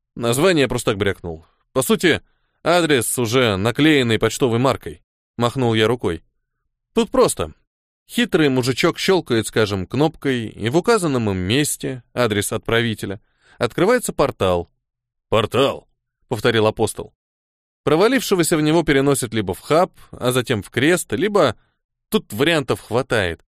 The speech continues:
В любом случае, речь идёт об очень больших мощностях, ведь отправить телепортации с планеты на планету — это не шутка. Мало просто щёлкнуть пальцем, даже для самой продвинутой цивилизации. Технология — это не магия,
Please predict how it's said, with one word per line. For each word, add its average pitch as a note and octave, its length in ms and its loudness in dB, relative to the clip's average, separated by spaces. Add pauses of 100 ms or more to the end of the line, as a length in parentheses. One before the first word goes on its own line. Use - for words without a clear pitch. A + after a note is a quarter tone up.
(380)
В G2 100 -6
любом E3+ 300 2
случае, D#3+ 500 0
речь D3+ 260 0
идёт C#3+ 220 0
об B2 140 -2
очень C3+ 240 -2
больших A#2 360 -2
мощностях, B2+ 840 -4 (280)
ведь B2 260 0
отправить C#3 480 0
телепортации B2+ 720 0
с G#2 80 -4
планеты A2+ 460 0
на G#2+ 120 -2
планету — G2 720 -2 (120)
это - 260 -4
не A#2+ 120 0
шутка. - 440 -6 (580)
Мало A3+ 280 2
просто C3+ 280 0
щёлкнуть A#2 460 -2
пальцем, B2 480 0 (320)
даже C3+ 280 2
для A#2 180 2
самой B2+ 260 0
продвинутой B2+ 560 0
цивилизации. G2 800 -6 (480)
Технология — E3 600 2
это C3+ 140 0
не C#3+ 120 2
магия, G2 500 -2